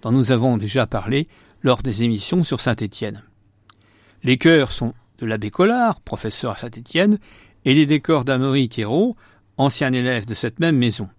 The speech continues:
et devenu artiste peintre. Le docteur Carrière, ayant garçons et filles, fait profiter deux établissements de sa production. À la rentrée mille neuf cent vingt-huit, les lecteurs du Journal de la Marne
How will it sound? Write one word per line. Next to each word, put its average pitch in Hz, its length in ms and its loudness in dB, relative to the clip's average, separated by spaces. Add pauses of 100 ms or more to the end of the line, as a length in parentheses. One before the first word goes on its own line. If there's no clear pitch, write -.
(580)
et 135 220 0 (120)
devenu 117 480 2
artiste - 480 -6
peintre. - 480 -16 (800)
Le 113 100 -6
docteur 117 380 0
Carrière, 156 460 0 (300)
ayant 135 220 0
garçons 143 500 -2
et 110 120 -6
filles, 180 340 0
fait 123 140 -2
profiter 139 500 -6
deux 120 240 -4
établissements 110 680 -6
de 104 120 -12
sa 117 160 -8
production. 117 560 -10 (1400)
À 208 60 2
la 240 100 6
rentrée 254 360 0
mille 233 160 2
neuf 180 140 2
cent 156 180 0
vingt-huit, 107 520 -4 (500)
les 123 80 0
lecteurs 208 360 4
du 156 100 -2
Journal 156 320 2
de 127 60 0
la 113 80 0
Marne 156 440 -4